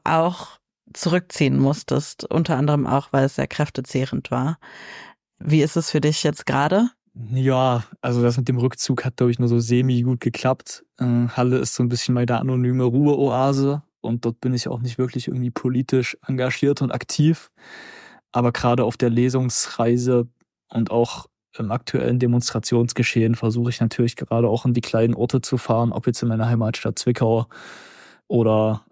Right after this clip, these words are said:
Speaker 2: vorgestern zur Lesung in Teicha, einem ganz kleinen Ort in Sachsen-Anhalt, letzte Woche in Schnellroda, Skopau und all diese Orte. Also ja, ich glaube, man hat einfach Schutzmechanismen gefunden,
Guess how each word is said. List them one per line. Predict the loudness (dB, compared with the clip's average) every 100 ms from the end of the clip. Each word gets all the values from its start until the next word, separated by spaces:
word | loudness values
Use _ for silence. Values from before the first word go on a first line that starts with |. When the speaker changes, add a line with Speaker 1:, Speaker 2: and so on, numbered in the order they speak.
| -16
Speaker 2:
vorgestern | -4 0 2 0 -2 -4 -2 0 -2
zur | 0 0
Lesung | 2 2 2 0
in | -2
Teicha, | -4 -2 0 0 0 2
einem | 2 0 -4 -4
ganz | -4 -4
kleinen | -2 0 2
Ort | 0 0
in | 0
Sachsen-Anhalt, | -2 -2 -4 -2 0 2 2 2 0 -6 _ -20 -20 -20 -20 -20 _
letzte | -6 -2 0
Woche | 0 0
in | -2
Schnellroda, | -2 -2 0 0 0 2 0
Skopau | -2 0 0 2 2 2
und | 0
all | 0
diese | 0 0 2
Orte. | 0 0 0 -2 _ -6
Also | -2 0
ja, | 2 2
ich | -2 -2
glaube, | 0 0 -2
man | -4 -4
hat | -4 -4
einfach | -4 -2 -4 -8 _ _ _ -8
Schutzmechanismen | -4 0 0 0 0 2 2 2 2 0
gefunden, | 2 0 0 -2 0 -2 0 -2